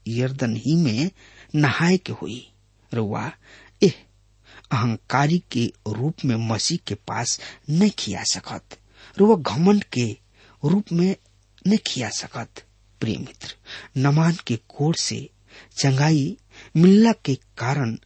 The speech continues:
नमान एलिसा हार्दिक आभारी बने। उ उनका बदले कुछ भेंट देवे चाहतड़े, औरी उ एकरा बदले कुछ भेंट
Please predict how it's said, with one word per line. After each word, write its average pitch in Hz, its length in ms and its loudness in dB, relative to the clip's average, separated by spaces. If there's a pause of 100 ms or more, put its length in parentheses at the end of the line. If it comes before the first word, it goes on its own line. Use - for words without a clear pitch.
नमान 127 480 -4 (200)
एलिसा 156 520 -4 (720)
हार्दिक - 600 -2 (220)
आभारी 127 440 -4
बने। - 340 -12 (540)
उ 139 220 0 (100)
उनका 120 460 -8 (240)
बदले 147 440 0 (340)
कुछ - 280 2
भेंट - 440 2 (180)
देवे 143 340 0
चाहतड़े, 110 560 -8 (300)
औरी 120 400 -4 (140)
उ 117 260 -4 (340)
एकरा 190 300 4
बदले 143 640 2 (320)
कुछ - 260 2
भेंट - 440 2